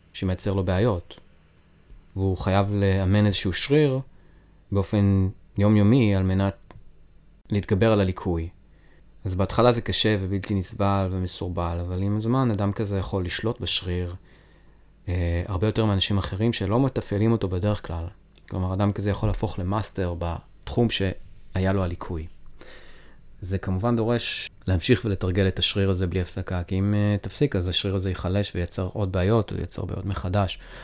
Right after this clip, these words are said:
ולכן האספקט המרובע דורש תשומת לב מ-, מאוד משמעותית ויומיומית, לכן הוא גם קשה. בהקשר הזה, אפשר להגיד שהאספקט המרובע של ג'ופיטר בגדי בבית שלוש של ישראל, לשמש של נתניהו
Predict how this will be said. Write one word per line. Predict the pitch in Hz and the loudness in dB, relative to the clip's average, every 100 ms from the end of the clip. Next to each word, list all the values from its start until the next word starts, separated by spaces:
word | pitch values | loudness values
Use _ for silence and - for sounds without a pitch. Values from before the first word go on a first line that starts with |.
| - | -6
ולכן | 98 110 104 | 0 4 6
האספקט | 95 117 - | 6 2 4
המרובע | 110 101 95 90 113 104 | 4 4 4 4 4 4
דורש | 87 90 - | 2 -2 -4
תשומת | - 90 90 | -2 -2 -2
לב | 95 92 | -2 0
מ-, | 90 87 85 - - - - - - - - - - | 0 0 -2 -6 -20 -20 -20 -20 -20 -20 -20 -20 -6
מאוד | 101 95 98 | 2 4 4
משמעותית | 95 101 90 104 95 | 2 2 2 0 2
ויומיומית, | 95 95 92 95 92 - - | 4 4 4 4 2 -2 -6
לכן | 95 - 117 | -4 2 4
הוא | 107 | 6
גם | 90 | 4
קשה. | 87 - - 85 85 - - - - - - - | -2 -6 -4 -4 -6 -12 -20 -20 -20 -20 -20 -6
בהקשר | 95 - 107 | -4 0 2
הזה, | 101 104 117 113 - - - - - - - - | 4 4 4 4 0 -14 -20 -20 -20 -20 -20 -16
אפשר | - 98 | -2 0
להגיד | 92 101 101 | 2 2 2
שהאספקט | 90 - 104 - | 0 0 0 2
המרובע | 95 92 95 | 2 4 2
של | - 90 | 2 0
ג'ופיטר | 104 98 - 98 92 | 0 0 0 2 2
בגדי | 87 87 87 90 | 0 0 0 2
בבית | 87 85 92 90 | 0 0 0 0
שלוש | 87 92 98 92 | -2 0 0 0
של | 92 | -2
ישראל, | 85 - 92 104 87 | -2 0 0 2 0
לשמש | 82 - 123 123 | 0 0 2 2
של | 98 | 2
נתניהו | 87 - 85 80 80 | 0 0 0 2 0